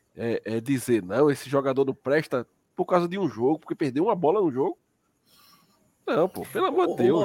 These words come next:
Speaker 2: Mau-, ô, Maurício, e não pode, até porque é o seguinte: se a gente for fazer isso,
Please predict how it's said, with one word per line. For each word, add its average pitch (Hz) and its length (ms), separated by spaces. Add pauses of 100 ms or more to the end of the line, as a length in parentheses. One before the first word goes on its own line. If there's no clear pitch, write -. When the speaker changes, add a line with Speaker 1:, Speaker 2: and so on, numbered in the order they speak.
(120)
Speaker 2:
Mau-, 160 100
ô, 165 60
Maurício, 135 440
e 190 80
não 208 180
pode, 123 640
até 135 260
porque 156 320
é 160 60
o 175 60
seguinte: 117 540
se - 160
a 160 60
gente 196 180
for 311 120
fazer 170 280
isso, 107 480